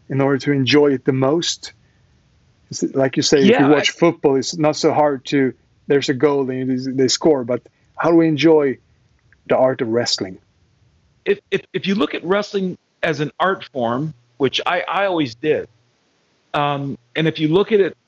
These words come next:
Speaker 2: from a standpoint of you have two people that start standing, they're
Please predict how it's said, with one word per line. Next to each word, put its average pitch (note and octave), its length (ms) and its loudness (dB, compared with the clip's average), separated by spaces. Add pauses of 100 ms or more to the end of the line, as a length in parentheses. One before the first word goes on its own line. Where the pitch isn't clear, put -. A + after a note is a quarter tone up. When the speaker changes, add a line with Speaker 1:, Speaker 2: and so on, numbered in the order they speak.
(220)
Speaker 2:
from D#3 160 -2
a C3 40 0
standpoint E3+ 560 -2
of A#2+ 140 -2
you C3+ 140 2
have A#2+ 180 -4
two A3 160 -2
people C3+ 380 -2
that A2 200 -2
start - 360 -2
standing, A#2 480 -2
they're A#2 180 0